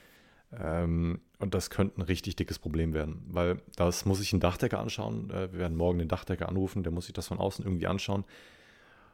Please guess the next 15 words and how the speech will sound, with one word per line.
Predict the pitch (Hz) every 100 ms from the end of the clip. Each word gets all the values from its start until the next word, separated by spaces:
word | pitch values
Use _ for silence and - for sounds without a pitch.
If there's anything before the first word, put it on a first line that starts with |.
| _
Und | - 92 82 80
da | 85
muss | 92 -
eine | 90 82
Hebebühne | 78 107 92 95 98 98
oder | 90 87
ein | 85 85 85 87 85
Gerüst | 85 - -
gebaut | 92 87 87 87
werden, | 85 80
damit | 78 82 90
das | 90 - -
repariert | 82 80 78 80 78
werden | 78 76
kann. | 80 78